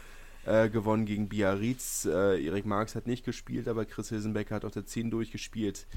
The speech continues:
hat nur die eine Erhöhung, ähm, beigetragen, aber viel mehr hat die Mannschaft ja auch nicht gemacht. Ähm, wir haben es letzte Woche gesagt, dass der zweitbeste Zweitligastart,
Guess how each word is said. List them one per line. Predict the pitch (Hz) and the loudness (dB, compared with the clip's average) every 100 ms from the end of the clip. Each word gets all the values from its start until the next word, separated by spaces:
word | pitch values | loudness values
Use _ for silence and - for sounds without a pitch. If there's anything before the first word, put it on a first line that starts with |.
| - - - - | -6 -8 -10 -6
hat | 104 | -2
nur | 107 | -2
die | 101 - | 0 0
eine | - 110 | 2 4
Erhöhung, | 92 101 110 110 107 104 101 - - | 2 2 2 4 4 2 0 -4 -4
ähm, | - 92 92 98 92 - | 2 2 2 0 -2 4
beigetragen, | 98 110 - 107 104 101 | 4 4 2 2 4 2
aber | 87 | -2
viel | - 104 | -2 0
mehr | 98 98 | 0 0
hat | 95 | -2
die | |
Mannschaft | 95 87 104 - | -2 -2 -4 -2
ja | 95 | -4
auch | |
nicht | 92 - | -4 -4
gemacht. | 98 92 - - - - - - - - | -2 -2 -4 -14 -14 -16 -18 -14 -6 -2
Ähm, | 101 104 101 95 95 - - - - - - | 2 4 4 2 -2 -6 -12 -18 -18 -16 -4
wir | 101 104 | 2 4
haben | 110 | 2
es | - | 2
letzte | 113 - 113 | -2 -2 -2
Woche | 123 - 113 113 113 107 82 - - - | -2 4 6 8 6 6 2 -2 -6 -6
gesagt, | 104 107 101 98 | 0 4 4 2
dass | 98 71 - | 0 0 -2
der | - 92 80 65 - | 0 2 2 -2 -6
zweitbeste | - 104 110 107 98 - 101 90 90 | 0 0 2 2 0 0 2 2 2
Zweitligastart, | - 101 107 104 90 - 87 82 85 - | 2 2 2 0 0 0 0 0 0 -6